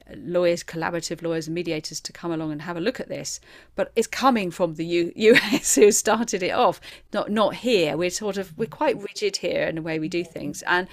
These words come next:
so I guess I am a disruptor, and by having that international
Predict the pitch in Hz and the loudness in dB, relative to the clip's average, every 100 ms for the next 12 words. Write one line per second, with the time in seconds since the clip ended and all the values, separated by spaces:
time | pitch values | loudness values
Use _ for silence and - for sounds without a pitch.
0 | - - - 247 285 311 285 262 254 208 | -16 -12 -2 0 0 2 4 4 2 -2
1 | 208 - 185 - - 180 - - 175 180 | -4 -2 -4 -4 -6 -4 -4 -2 -2 -2
2 | 175 185 185 202 214 190 - 202 196 185 | -2 -2 0 0 0 -2 -4 -6 -4 -2
3 | 190 - 196 180 170 | -2 -4 -4 -4 -4